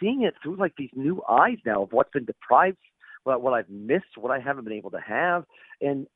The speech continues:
it's reminded me that, like, sports is, sports are good. <laughs> Like, sports, I know that we get ugly. There's, it's ugly. And if you go on Twitter, it feels like everybody's yelling at each other all the time.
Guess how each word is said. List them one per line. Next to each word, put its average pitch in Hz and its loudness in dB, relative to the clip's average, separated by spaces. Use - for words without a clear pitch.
it's 170 -2
reminded 151 2
me 151 -2
that, 131 -4
like, 127 0
sports 320 -4
is, 208 0
sports - -10
are 262 -8
good. 277 2
<laughs> 87 -14
Like, - -6
sports, 226 2
I 208 6
know 262 6
that 262 2
we 214 -2
get 196 2
ugly. 165 0
There's, 147 -2
it's 143 -6
ugly. 175 2
And 156 -4
if - -12
you 123 -16
go 151 -2
on 139 -8
Twitter, 196 4
it - -4
feels 156 -4
like 143 -6
everybody's 143 -8
yelling 147 2
at 127 -10
each - 0
other 123 4
all 117 2
the 107 -8
time. 135 -8